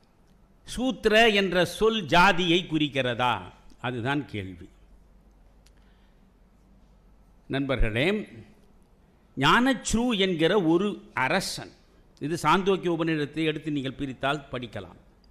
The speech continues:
ஞானச்ரு என்கிற ஒரு அரசன் அரண்மனையின்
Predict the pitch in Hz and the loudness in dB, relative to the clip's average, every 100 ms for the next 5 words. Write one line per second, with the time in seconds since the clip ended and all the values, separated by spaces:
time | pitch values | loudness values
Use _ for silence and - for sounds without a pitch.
0 | _ _ _ _ - _ _ _ _ _ | _ _ _ _ -20 _ _ _ _ _
1 | - 139 208 240 - 233 233 196 190 170 | -2 2 4 2 0 -2 0 2 2 2
2 | 170 156 147 123 123 180 208 - 117 101 | 2 4 2 2 2 2 2 0 -4 -6
3 | 151 247 - _ _ _ _ _ - 131 | -8 -10 -16 _ _ _ _ _ -2 0
4 | 208 247 208 180 151 127 147 | 0 0 0 0 -2 -4 -6